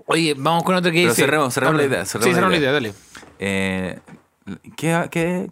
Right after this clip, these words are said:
Speaker 2: qué, qué era la persona que, <laughs> que había dicho?
Speaker 1: Dice, "Me cambiaron las pastillas y me está costando mucho dormir y portarme bien".
Speaker 2: Ya, mira, portarse bien es difícil.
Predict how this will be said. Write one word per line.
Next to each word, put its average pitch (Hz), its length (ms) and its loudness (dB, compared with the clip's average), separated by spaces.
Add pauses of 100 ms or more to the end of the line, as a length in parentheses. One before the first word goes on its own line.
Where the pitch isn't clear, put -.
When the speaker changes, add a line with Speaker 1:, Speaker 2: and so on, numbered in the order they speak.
Speaker 2:
qué, 175 160 0
qué 202 100 -2
era 202 100 2
la 202 80 2
persona 202 360 0
que, 170 300 4
<laughs> - 20 -10
que 165 240 0
había 180 120 2
dicho? 190 260 -2 (240)
Speaker 1:
Dice, 156 300 0
"Me 143 160 0
cambiaron 165 320 2
las 190 100 0
pastillas 202 460 0
y 180 60 0
me 156 80 0
está 175 120 -2
costando 160 300 -4
mucho 170 180 -2
dormir 170 320 0
y 160 60 -10
portarme 147 420 -2
bien". 113 260 -4 (540)
Speaker 2:
Ya, 87 100 -2
mira, 82 160 -2
portarse 98 380 -4
bien 113 220 -4
es 98 120 -6
difícil. 82 460 -8